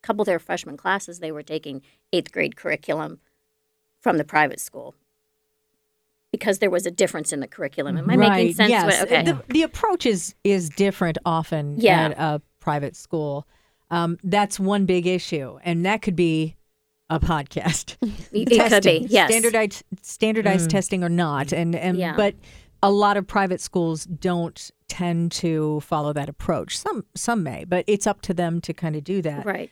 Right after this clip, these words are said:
Speaker 2: But they do have to
Speaker 1: Yeah.
Speaker 2: create a,
Speaker 1: So it
Speaker 2: a
Speaker 1: wasn't so much
Speaker 2: curriculum.
Speaker 1: about them
Speaker 2: So
Speaker 1: getting that, getting them in. That was more about seeing where they would fall.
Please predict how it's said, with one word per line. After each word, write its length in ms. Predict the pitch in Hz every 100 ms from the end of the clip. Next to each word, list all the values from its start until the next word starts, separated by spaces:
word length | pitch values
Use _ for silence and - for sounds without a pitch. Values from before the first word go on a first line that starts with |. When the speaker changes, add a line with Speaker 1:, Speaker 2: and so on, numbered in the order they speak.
| -
Speaker 2:
But 120 | 196
they 100 | 190
do 200 | 175 214
have 300 | 190 175 -
to 400 | - 165 147 147 _ _ _ _ _
Speaker 1:
Yeah. 160 | 339 339
Speaker 2:
create 180 | 170 156
a, 240 | 135 - -
Speaker 1:
So 80 | 370
it 20 |
Speaker 2:
a 40 |
Speaker 1:
wasn't 200 | 370 359 -
so 60 |
much 160 | 285 262
Speaker 2:
curriculum. 100 | -
Speaker 1:
about 120 | 233
them 80 | 226
Speaker 2:
So 40 | 190
Speaker 1:
getting 320 | 196 185 175 - 202 -
that, 240 | 202 185
getting 240 | 190 190 180
them 160 | 165 -
in. 300 | 277 220 185
That 140 | 170
was 120 | 175
more 220 | 202 185
about 440 | 180 175 165 151 -
seeing 380 | - 240 208 185
where 140 | 170
they 140 | 165 151
would 140 | 151
fall. 380 | - 143 139 139